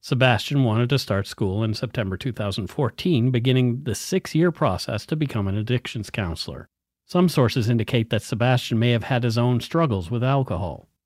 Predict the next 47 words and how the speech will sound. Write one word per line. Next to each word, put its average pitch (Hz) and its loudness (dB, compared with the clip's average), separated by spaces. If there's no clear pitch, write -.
Sebastian's 143 2
Indiegogo 127 4
page 95 -2
also 151 2
conflates 151 0
the 117 0
story 98 -2
of 110 -8
the - 0
creation 117 0
of 110 -2
the 123 -4
twelve-step 113 -2
program 95 -2
with 120 -10
A 156 6
A - 2
founder 120 2
Bill 127 2
W's 117 0
later 120 0
experimentation 104 0
with 123 0
psychedelics. 110 0
Bill 165 6
was, 156 6
in 156 6
fact, 113 0
many 135 4
years 123 4
sober 123 2
when 113 2
he 107 0
came 131 2
to 117 0
Canada 104 -2
to - -14
participate 123 0
in 113 0
the 110 2
L 101 -2
S 95 -6
D 110 -2
trials, 98 -2
which 117 -2
he 180 2
felt, 107 -2